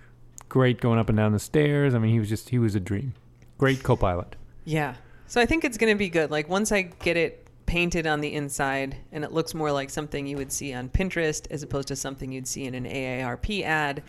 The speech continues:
Speaker 2: I will feel a little better about it. Uh, <laughs> get my, take those damn curtains down. And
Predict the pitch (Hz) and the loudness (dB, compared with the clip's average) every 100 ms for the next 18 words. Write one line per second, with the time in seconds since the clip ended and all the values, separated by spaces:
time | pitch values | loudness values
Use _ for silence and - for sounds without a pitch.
0 | - - - - - - 135 135 160 143 | -16 -18 -20 -20 -12 -4 -2 -2 0 2
1 | 135 139 131 143 185 170 165 160 156 151 | 2 0 -2 0 0 0 0 0 2 2
2 | 143 - - - - - 156 139 143 170 | 0 -4 -20 -20 -20 -6 0 2 2 0
3 | - 160 - - - - 233 - 135 151 | 0 0 -4 -10 -18 -18 -18 -8 -4 -2
4 | 151 98 - 180 180 165 156 165 156 147 | -2 0 2 2 4 2 4 2 0 -2
5 | 202 180 175 185 165 156 151 151 156 156 | 0 0 0 -2 0 2 4 2 0 -4
6 | 151 143 139 139 | -4 -2 -2 -6